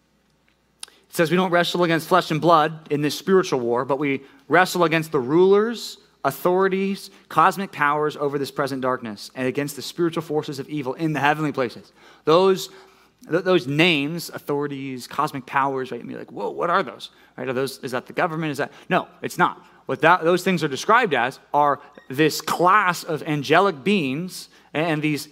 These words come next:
Satan's army that's opposing us. I mean, every day Satan's army is opposing us. That's a, that's an interesting thought, right? That Satan is as real as God is, right? And that his angels are as real as God's angels. And that real,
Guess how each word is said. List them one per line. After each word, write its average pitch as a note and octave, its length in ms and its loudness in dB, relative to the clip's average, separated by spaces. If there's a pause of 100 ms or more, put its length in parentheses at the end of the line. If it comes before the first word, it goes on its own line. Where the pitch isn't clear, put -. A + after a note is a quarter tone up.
(580)
Satan's F#3 480 -2
army E3+ 480 2 (240)
that's D3+ 220 0
opposing D#3+ 460 2
us. - 280 -16 (280)
I C3+ 40 -8
mean, D3+ 60 -2
every F#3+ 160 -2
day F3 160 0
Satan's D#3+ 300 -6
army C3+ 200 -2
is G#2 60 -10
opposing C#3 340 -6
us. - 100 -20
That's D3 160 -12
a, - 60 -18 (120)
that's - 160 -14
an G#2+ 60 -18
interesting B2+ 380 -10
thought, C3 300 -2 (420)
right? - 100 -16 (340)
That A#2 120 -6
Satan F3 280 0
is C#3 120 0
as B2+ 160 -4
real D3+ 280 0
as A#2+ 120 -2
God C#3 260 4
is, F#2 340 -16 (880)
right? - 200 -20
And A#2+ 180 -10
that B2+ 120 0
his D#3+ 200 0
angels E3 340 2
are D#3 120 2
as B2+ 140 -2
real D#3+ 280 2
as C3 100 -2
God's D3 360 2
angels. G#2 480 -14 (1200)
And C3 100 -6
that D3 160 2
real, D#3 440 2